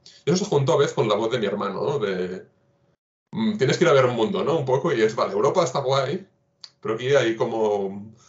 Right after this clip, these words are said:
las nubes, am, el, el, el, el alemán tampoco lo terminé nunca de dominar mucho. Y dije, bueno, venga, va, un par de años, y a ver si podemos sacar algo en Norteamérica para hacer un poco ya el, el tour y,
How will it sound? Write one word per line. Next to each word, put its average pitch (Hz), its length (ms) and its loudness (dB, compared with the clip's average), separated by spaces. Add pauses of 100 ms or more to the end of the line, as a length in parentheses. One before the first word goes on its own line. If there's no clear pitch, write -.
(140)
las - 160 -6
nubes, 139 720 4
am, 98 560 -8 (640)
el, 131 80 0 (260)
el, 135 100 2
el, 117 420 -4
el 127 80 0
alemán 123 360 0
tampoco 147 400 0
lo 127 140 2
terminé 113 300 0
nunca 135 240 0
de 127 80 4
dominar 117 340 0
mucho. 151 460 -4 (440)
Y 135 80 -8
dije, 135 140 0
bueno, 127 420 -2 (800)
venga, 113 220 -4
va, - 400 -4
un 165 140 -4
par 190 160 4
de 165 100 -2
años, 208 580 0
y 127 60 -14
a 131 160 -4
ver 123 100 -2
si 143 100 -12
podemos 131 280 -2
sacar 123 240 -4
algo 113 280 0
en 104 120 -2
Norteamérica 110 640 -2
para - 120 -4
hacer 113 120 -4
un 110 100 -4
poco 107 220 0
ya 98 160 0
el, 98 480 -6
el 98 160 -2
tour 214 440 2
y, 92 540 -6